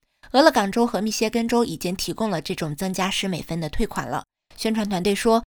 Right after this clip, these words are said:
这一附加的金额足以让消费者回收每十个容器中的至少九个。加州的退款增加将会是暂时的，这个计划的开始和截止的时间还没有决定。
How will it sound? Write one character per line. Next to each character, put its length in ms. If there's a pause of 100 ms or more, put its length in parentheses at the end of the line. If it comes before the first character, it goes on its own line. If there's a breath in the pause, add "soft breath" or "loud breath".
(100)
这 120
一 60
附 160
加 160
的 120
金 300
额 260 (180)
足 140
以 140
让 220
消 180
费 160
者 200
回 220
收 280 (200 loud breath)
每 260
十 240
个 160
容 200
器 140
中 220
的 260
至 140
少 260
九 200
个。 240 (560)
加 160
州 120
的 200
退 160
款 200
增 160
加 280
将 120
会 160
是 140
暂 240
时 180
的， 200 (240 loud breath)
这 180
个 80
计 160
划 160
的 100
开 240
始 340
和 220
截 220
止 160
的 100
时 200
间 260
还 180
没 120
有 120
决 240
定。 240